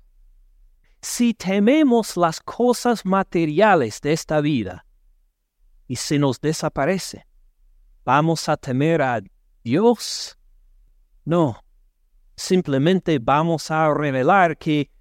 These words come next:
aunque físicamente en una iglesia, aunque físicamente escuchando la palabra de Dios,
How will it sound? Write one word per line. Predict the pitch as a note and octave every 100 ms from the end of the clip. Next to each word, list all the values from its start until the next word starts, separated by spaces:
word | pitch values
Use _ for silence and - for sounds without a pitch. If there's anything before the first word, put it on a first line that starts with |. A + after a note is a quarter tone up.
| _ -
aunque | F3 E3 F3 D3+
físicamente | - B3 C4+ C#4 A3+ B3+ A3+ C4 G#3+ - C#3
en | C3
una | E3+ G#3
iglesia, | G3+ D#3+ E3+ - - - _ _ _ _ _ _ _ _ _
aunque | F3+ G3+ - F3+
físicamente | - - - B3+ - A3 G#3+ G#3 A#3+ A#3 F3+ D#3+
escuchando | E3 - F3+ D#3 - G#3+ F#3+ D3
la | D3
palabra | - D3+ E3+ E3
de | D3 C3+
Dios, | F3+ E3